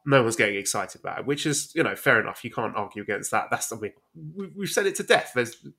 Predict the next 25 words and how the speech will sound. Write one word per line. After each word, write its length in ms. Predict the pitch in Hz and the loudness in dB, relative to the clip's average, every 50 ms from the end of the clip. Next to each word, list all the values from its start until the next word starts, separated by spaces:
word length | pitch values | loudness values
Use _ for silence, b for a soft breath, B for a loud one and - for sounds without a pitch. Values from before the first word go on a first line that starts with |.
| _ _ - | _ _ -10
there's 220 | 147 139 139 143 - | -6 -4 -2 2 4
not 240 | 165 147 - 151 151 | 4 4 6 6 8
really 180 | 180 165 143 | 8 8 8
much 260 | 139 143 135 - - - | 6 4 2 0 0 0
more 140 | 135 127 123 | 2 2 4
analysis 480 | 120 127 123 120 117 - 131 113 - | 4 4 4 4 2 0 -2 -2 -2
you 80 | 123 110 | -4 -2
can 140 | - 120 113 | -2 -2 -2
offer, 340 | 107 104 - 98 95 98 - b b b b b b b - - | -2 -2 -4 -6 -8 -8 -10 b b b b b b b -18 -14
uh, 180 | 98 95 92 90 _ _ _ _ _ _ - | -12 -12 -12 -12 _ _ _ _ _ _ -4
over 220 | 117 110 101 - 98 | -2 -2 -2 -2 -4
this, 180 | 98 98 - - - | -6 -6 -6 -8 -8
this 160 | - 101 - | -12 -12 -8
clap 280 | - - 110 - - - | -4 -4 -4 -4 -6 -12
crowd 160 | 104 98 92 | -12 -10 -10
stuff. 240 | - - 95 95 - | -8 -10 -8 -6 -4
We 80 | 147 | -2
just, 240 | 147 170 165 170 - B B B B B B B B - | 0 0 0 0 -2 B B B B B B B B 4
um, 400 | 175 180 175 175 170 175 165 - - | 6 8 8 8 6 2 -2 -2 0
it, 340 | 175 180 151 95 - - - - - _ - - 147 143 | 0 0 0 0 -4 -12 -18 -20 -18 _ -10 -10 -6 -2
you 80 | 151 165 | 2 6
know, 100 | 151 160 | 8 8
everyone's 260 | 220 320 311 - 233 | 8 8 8 6 8
working 260 | 190 170 151 - 151 | 6 6 6 4 2
hard. 220 | 127 120 117 113 | 2 4 4 4